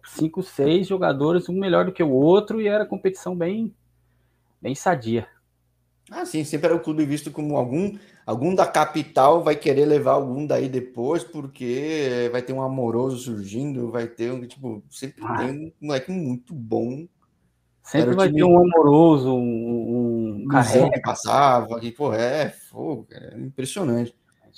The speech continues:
Speaker 2: Mas você, você é do sul de Minas, então é por isso que você vai pro Guarani, porque é um, é,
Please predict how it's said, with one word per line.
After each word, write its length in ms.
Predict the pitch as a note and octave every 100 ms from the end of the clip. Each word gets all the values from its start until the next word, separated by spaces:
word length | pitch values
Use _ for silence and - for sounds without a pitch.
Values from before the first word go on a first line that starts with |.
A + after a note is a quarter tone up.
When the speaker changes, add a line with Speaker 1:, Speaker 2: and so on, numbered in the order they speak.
| _ _ _ _ _ _ _ _ _ _ _ _ _ _ _ _ _ _ -
Speaker 2:
Mas 300 | E3+ F3 -
você, 540 | F3 E3+ F#3+ G#3 -
você 160 | - E3+
é 40 |
do 100 | E3+
sul 200 | E3+ F#3
de 160 | D#3+ F3
Minas, 340 | E3 F#3 A3
então 160 | F#3+ G3
é 40 |
por 180 | F#3+ F3+
isso 120 | G#3+
que 80 | -
você 80 | G#3
vai 240 | D#3+ G3
pro 160 | - F3+
Guarani, 360 | F3 D3+ C#3+ B2+
porque 160 | D#3+
é 20 |
um, 240 | E3 F#3+ - _ _ - G3 - _ _ _ _ -
é, 440 | - - -